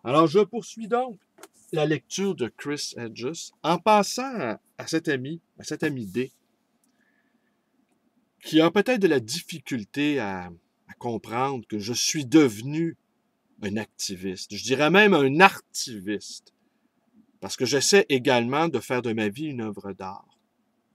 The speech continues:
Présomptueux, peut-être, mais c'est ce que je tente de faire.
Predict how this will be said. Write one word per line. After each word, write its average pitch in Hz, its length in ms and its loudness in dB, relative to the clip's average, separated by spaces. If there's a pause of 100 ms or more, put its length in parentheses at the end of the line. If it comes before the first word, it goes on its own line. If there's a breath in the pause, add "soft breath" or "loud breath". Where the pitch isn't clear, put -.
(420)
Présomptueux, 110 920 -6
peut-être, 175 500 -10
mais 135 160 -8
c'est 147 180 -12
ce - 120 -10
que 131 120 -4
je 117 120 -6
tente 123 360 -10
de 110 120 -12
faire. 113 320 -14